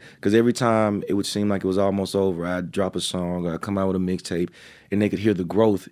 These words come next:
even though it was turmoil around me. So they knew that, all right, well, he's got to, he, I don't know how he's finding the energy to keep doing this, but he is. And, uh, I think that's what kinda kept things going. And God just kept throwing things in my life,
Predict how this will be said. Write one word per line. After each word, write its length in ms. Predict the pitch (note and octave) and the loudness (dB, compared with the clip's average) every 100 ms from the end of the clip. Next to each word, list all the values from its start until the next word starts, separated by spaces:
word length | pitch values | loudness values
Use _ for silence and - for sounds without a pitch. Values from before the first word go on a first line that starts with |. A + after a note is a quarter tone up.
| - | -2
even 240 | A2+ G2+ F#2+ | 2 2 2
though 140 | F#2+ | 0
it 20 | |
was 100 | D#2+ | -2
turmoil 540 | - - B2+ A2 G2 F2+ | -4 2 4 6 4 2
around 320 | F2 E2 C#2 | -2 -6 -8
me. 180 | B1+ - _ _ _ _ | -12 -16 _ _ _ _
So 120 | - G#2+ | 2 4
they 100 | G#2 | 6
knew 140 | B2+ | 8
that, 120 | A#2+ | 8
all 80 | G#2+ | 6
right, 260 | G#2 F#2+ F#2 | 4 2 2
well, 200 | G2 F#2+ - _ _ | 2 -2 -6 _ _
he's 220 | - G#2 | -4 0
got 240 | F2+ A2+ G#2+ | 6 4 4
to, 120 | G2 - | -2 -4
he, 160 | A2+ - | -6 2
I 60 | |
don't 100 | A2+ A2+ | 4 4
know 60 | |
how 180 | G#2+ A2+ | 4 4
he's 120 | A#2 | 2
finding 280 | - A#2 G#2 | 2 0 2
the 60 | G2 | 0
energy 260 | A2 G#2 F2+ | 0 0 -2
to 80 | |
keep 220 | - G2 E2+ | -2 -4 2
doing 260 | B2 B2 | 4 4
this, 180 | G2+ G2 | 2 -2
but 140 | - | -4
he 280 | E2 F#2 G2+ | -2 2 2
is. 200 | D#2 E2 _ _ _ _ _ | 0 -6 _ _ _ _ _
And, 220 | - G2 | -2 0
uh, 160 | G2 F#2+ | 2 0
I 40 | |
think 200 | G2 A2 | 2 2
that's 180 | G#2 A2 | 4 2
what 140 | G#2 G2 | 2 0
kinda 220 | G2 F2+ | -2 -6
kept 240 | F2 F#2 F2 | -4 -4 -4
things 220 | F2+ E2+ | -6 -4
going. 260 | F2+ F2+ | -4 -4
And 80 | F2 | -2
God 240 | F2+ G2 F#2+ | 0 0 0
just 140 | F2+ | -4
kept 200 | - F#2 | -4 -2
throwing 260 | F#2+ G2 F2+ | -2 -2 -2
things 200 | F#2+ E2+ | -4 -2
in 80 | |
my 140 | F2+ E2 | -4 -2
life, 380 | F#2 G#2 G2 | 0 2 0